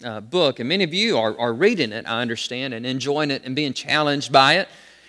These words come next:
uh, as well. He points out that his best friend in Somalia, in the country of Somalia, was, was a Muslim man, was a man who did not recognize Jesus Christ as the Savior of the world. And yet,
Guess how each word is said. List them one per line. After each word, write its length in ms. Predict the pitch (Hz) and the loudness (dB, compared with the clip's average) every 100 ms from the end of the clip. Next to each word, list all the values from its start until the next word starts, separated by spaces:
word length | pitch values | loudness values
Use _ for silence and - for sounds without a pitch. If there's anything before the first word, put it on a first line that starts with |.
| _ _ | _ _
uh, 40 | 131 | 0
as 380 | 131 139 131 | 2 0 0
well. 320 | 135 170 165 151 | 2 4 6 4
He 160 | 214 | 2
points 300 | - 202 185 | 0 0 4
out 100 | 180 | 4
that 100 | 151 | 4
his 120 | 156 127 | 0 0
best 320 | 143 185 - | 0 0 -2
friend 380 | 170 147 113 104 - _ _ _ _ _ - | -2 -2 -2 -6 -16 _ _ _ _ _ -6
in 120 | 170 | -2
Somalia, 540 | 175 185 170 139 127 113 | 0 2 4 4 2 -2
in 100 | 117 | -4
the 40 | |
country 300 | - 143 147 | -4 -6 -4
of 60 | 127 | -6
Somalia, 520 | 139 123 120 110 110 | -4 0 0 0 -2
was, 460 | 127 131 131 - - _ _ _ _ | 0 0 0 -6 -10 _ _ _ _
was 160 | 120 123 | -6 -4
a 60 | |
Muslim 480 | 117 113 113 - 135 | -2 -2 -4 -8 -12
man, 240 | - - - _ _ _ - | -10 -12 -14 _ _ _ -8
was 180 | 117 | -6
a 60 | 113 | -2
man 240 | 117 135 | 2 2
who 160 | 135 120 | 2 -2
did 200 | 117 123 | 0 0
not 320 | 123 135 - | 0 0 0
recognize 640 | 127 135 120 117 107 104 | 0 0 -2 -6 -6 -8
Jesus 380 | - 131 120 117 | -6 -4 -4 -4
Christ 460 | - 131 120 110 - | -4 -2 -2 -4 -4
as 180 | 107 - | -4 -4
the 80 | |
Savior 600 | 123 - 127 131 113 104 - | -4 0 0 0 -4 -6 -4
of 160 | 120 | -6
the 80 | 117 | -6
world. 400 | 120 143 147 120 | -2 0 0 -2
And 200 | - 123 | -6 -2
yet, 220 | 135 139 | 0 0